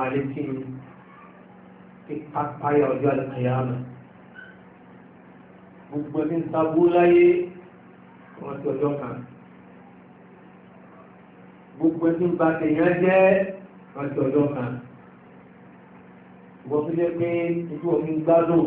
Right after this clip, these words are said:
àwọn kan ni wọ́n ń palẹ́ fún, wọ́n ti ọjọ́ kan. Alágbára ayé, wọ́n náà rántí ọjọ́ kan o, àwọn yẹn ti, àwọn yẹn ti sáyé rí tí wọ́n tó dé. Àwọn dà lónìí.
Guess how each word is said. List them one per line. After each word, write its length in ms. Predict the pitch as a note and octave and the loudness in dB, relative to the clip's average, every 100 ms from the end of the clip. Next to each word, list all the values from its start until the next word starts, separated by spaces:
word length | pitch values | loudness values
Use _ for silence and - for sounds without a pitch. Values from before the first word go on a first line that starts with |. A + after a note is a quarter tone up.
| - | 0
àwọn 240 | C#3 D3+ D3+ | -4 -4 -4
kan 140 | - D3+ | -4 -8
ni 80 | C#3+ | -6
wọ́n 120 | E3 | -6
ń 80 | E3 | -4
palẹ́ 300 | D#3 D#3+ F3+ F3+ | 0 2 2 2
fún, 180 | F3+ F#3 F#3 F#3 - - - - | -2 -4 -4 -6 -10 -16 -20 -14
wọ́n 160 | B2+ B2+ | -10 -6
ti 80 | B2+ | -4
ọjọ́ 240 | A#2+ C3+ - | -2 -2 -4
kan. 160 | A2+ - - - - - - - - - - - - - - - - - - - - | -8 -12 -18 -20 -20 -20 -20 -20 -20 -20 -20 -20 -20 -20 -20 -20 -20 -20 -20 -20 -2
Alágbára 520 | - A3 A3+ A#3 A3 | 2 4 6 6 8
ayé, 280 | A3 A3+ A#3 B3 B3+ B3 - - - - - | 8 6 8 8 8 4 -4 -14 -20 -20 -12
wọ́n 140 | - F#3+ | -2 0
náà 80 | F3+ | 2
rántí 200 | G3+ G3 | 2 2
ọjọ́ 220 | G3 G#3 G#3+ | 4 4 4
kan 120 | F#3+ | 4
o, 200 | F#3+ F#3 F#3 - - | 4 4 2 -2 -6
àwọn 140 | - F3+ | -4 -2
yẹn 120 | F3+ | -2
ti, 80 | F3+ F3+ | -4 -4
àwọn 140 | F3 | -4
yẹn 120 | F#3 F#3+ | -2 -4
ti 60 | F#3+ - | -6 -4
sáyé 240 | F3+ G#3 G#3 | -2 2 2
rí 140 | G#3+ A3 | 2 -2
tí 200 | - F#3+ | -6 -4
wọ́n 160 | F3 - | -2 0
tó 60 | E3+ | 0
dé. 120 | F3 F3 - - - - - - - A#4+ - - - - - - - - - - | 2 2 0 -10 -18 -20 -20 -20 -20 -20 -20 -20 -20 -20 -20 -20 -20 -20 -20 -14
Àwọn 200 | C#3+ E3 - | -8 -6 -2
dà 100 | D3 | 0
lónìí. 400 | D3+ F3 - | 4 4 2